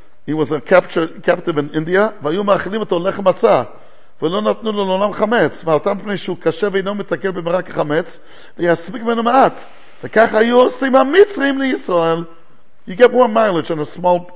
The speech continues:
a smaller piece of bread. וכך מצה נקראת לחם עניה, כי זה מאכל עניים, שאוכלים מצה שקשה לעיכול,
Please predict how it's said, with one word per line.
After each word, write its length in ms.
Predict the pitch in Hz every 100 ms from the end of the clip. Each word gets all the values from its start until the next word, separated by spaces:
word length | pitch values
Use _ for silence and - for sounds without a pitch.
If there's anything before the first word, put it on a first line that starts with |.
| - -
a 40 |
smaller 280 | 143 175 170 165
piece 160 | 160
of 80 | 143
bread. 200 | 143 123 - - - - - - -
וכך 280 | 139 214 185
מצה 280 | 208 214 214
נקראת 320 | 185 175 190
לחם 260 | 185 185 -
עניה, 260 | 165 196
כי 140 | 180 175
זה 120 | 165
מאכל 320 | 175 156 202
עניים, 280 | 196 214 170
שאוכלים 480 | - 170 - 202 190
מצה 340 | 156 - 202
שקשה 460 | 202 214 165 - 180
לעיכול, 480 | 156 120 208 233